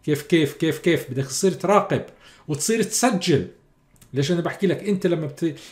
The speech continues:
ليش حكيت لك مثلًا أول ست شهور احس-، آه، راقب نفسك في مجال المال. لما بصير معك مصاري وتصل للقمة لوضع معين، كيف تتصرف؟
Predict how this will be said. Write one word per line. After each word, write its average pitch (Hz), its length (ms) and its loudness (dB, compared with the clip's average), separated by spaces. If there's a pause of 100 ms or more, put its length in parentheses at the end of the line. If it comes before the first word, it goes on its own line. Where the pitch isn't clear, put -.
(140)
ليش 185 140 0
حكيت 196 300 0
لك 180 120 -2
مثلًا 170 300 -2
أول 180 220 2
ست 180 260 -2
شهور 185 420 2
احس-، - 260 -8 (480)
آه، 165 720 2
راقب 196 640 4 (180)
نفسك 147 540 -2 (440)
في 156 100 -4
مجال 165 360 4
المال. 165 400 6
لما 131 140 0
بصير 160 240 -4
معك 156 280 -4
مصاري 156 320 -2
وتصل 151 400 -2
للقمة 156 460 0 (420)
لوضع 147 260 0
معين، 139 380 0 (340)
كيف 208 180 6
تتصرف؟ 139 760 -2